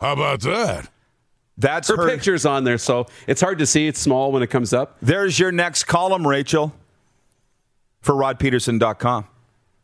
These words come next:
Speaker 2: Take, uh, Fruits watching on YouTube says, "Does Roy change his attitude as a coach in Montreal?" That's what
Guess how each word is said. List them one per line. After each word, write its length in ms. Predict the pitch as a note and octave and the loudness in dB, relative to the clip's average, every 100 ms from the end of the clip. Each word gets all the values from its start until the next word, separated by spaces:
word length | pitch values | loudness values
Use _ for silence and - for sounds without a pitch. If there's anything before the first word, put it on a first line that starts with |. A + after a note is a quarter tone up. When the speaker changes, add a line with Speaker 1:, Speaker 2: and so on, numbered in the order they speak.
| _ _ _ _ - - - _ _ _ _ _ _ _ _ _ _ _ _ - | _ _ _ _ -20 -20 -20 _ _ _ _ _ _ _ _ _ _ _ _ -6
Speaker 2:
Take, 520 | - G3 F3+ - - | 0 0 -2 -6 -2
uh, 280 | E3+ D#3 D3 | 0 2 -2
Fruits 640 | - F3+ F#3 - - - - _ _ _ _ _ _ _ _ _ _ _ _ | 0 0 0 -2 -6 -6 -12 _ _ _ _ _ _ _ _ _ _ _ _
watching 380 | A#2+ C#3 C#3 C#3+ | 0 0 2 2
on 140 | C3 | 2
YouTube 340 | B2+ D#3+ - B2 | 2 0 0 0
says, 160 | B2+ | 0
"Does 300 | G#2 C3+ G#2 | 2 0 2
Roy 560 | A#2 C#3+ C#3+ C#3 D3 E3 | 0 2 2 2 2 0
change 400 | D#3+ D#3 D3 D3+ | 0 0 2 2
his 200 | C#3 G#2+ - | 0 0 0
attitude 600 | G#2 C3+ - D3 D#3+ E3 | 0 0 0 2 2 2
as 140 | A#2+ | 2
a 80 | C3+ | 0
coach 320 | - C3+ C#3+ | 0 -2 0
in 100 | C#3 | 2
Montreal?" 600 | C3 C#3 C3 B2+ C3 C#3 _ _ _ _ _ _ _ _ _ _ | 2 2 0 2 0 -6 _ _ _ _ _ _ _ _ _ _
That's 440 | - B3+ C4 B3+ - _ _ | -2 0 0 -2 -10 _ _
what 440 | F#3 A#3+ B3+ - | -2 0 0 -6